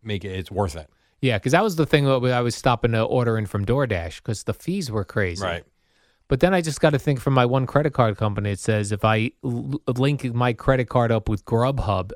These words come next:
Speaker 2: I could get that, that free
Speaker 1: There you go.
Speaker 2: that free thing. So maybe I'll do that.
Speaker 1: Maybe you can do that.
Speaker 2: Yeah.
Speaker 1: Good for you.
Speaker 2: Yeah. What do you think smells worse if you drive for, like, an Uber Eats or if you drive for Uber? Picking up all weird people all day long or picking up,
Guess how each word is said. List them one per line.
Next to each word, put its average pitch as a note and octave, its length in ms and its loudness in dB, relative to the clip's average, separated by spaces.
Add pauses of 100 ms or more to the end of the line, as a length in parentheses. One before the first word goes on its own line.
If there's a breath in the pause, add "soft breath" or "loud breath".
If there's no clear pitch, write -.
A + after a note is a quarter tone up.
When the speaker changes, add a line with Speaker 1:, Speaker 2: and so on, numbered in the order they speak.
(280)
Speaker 2:
I G#2+ 120 4
could G#2+ 160 -2
get G#2+ 220 -2
that, G#2 280 -6 (200)
that A2 260 -2
free A2+ 580 -4 (140)
Speaker 1:
There E3+ 140 -4
you G#3 100 -4
go. A2 400 -2 (240)
Speaker 2:
that C3 200 -2
free B2 240 2
thing. A2 320 0
So - 140 -8
maybe A2 260 -4
I'll F#2+ 100 -4
do F2+ 140 -4
that. F2+ 360 -10
Speaker 1:
Maybe F#2 300 -8
you A#2+ 120 -8
can D3+ 180 -6
do F3+ 120 0
that. G#3 240 -6
Speaker 2:
Yeah. B2 400 -6 (140)
Speaker 1:
Good E3 120 -10
for - 160 -6
you. G#3+ 340 -2 (140)
Speaker 2:
Yeah. B2 240 2 (680 loud breath)
What F3+ 100 4
do A3+ 40 2
you G#3+ 60 2
think F3+ 160 0
smells D3 280 2
worse C3 280 2
if G#2+ 100 -4
you A#2+ 140 -2
drive B2+ 580 0
for, G#2+ 540 0
like, G2+ 220 0
an A2 80 2
Uber A#2 300 0
Eats C3+ 360 -2
or B2 100 0
if G2+ 120 -6
you G#2+ 120 -2
drive G#2+ 380 0
for G2 200 -6
Uber? F#2+ 340 -6 (580)
Picking B2+ 320 -2
up A2+ 160 -2
all A#2 280 0
weird A#2 300 -2
people C#3 340 2
all D#3 140 2
day D#3 180 0
long D3+ 300 2
or A#2+ 100 2
picking A#2+ 360 0
up, - 260 -4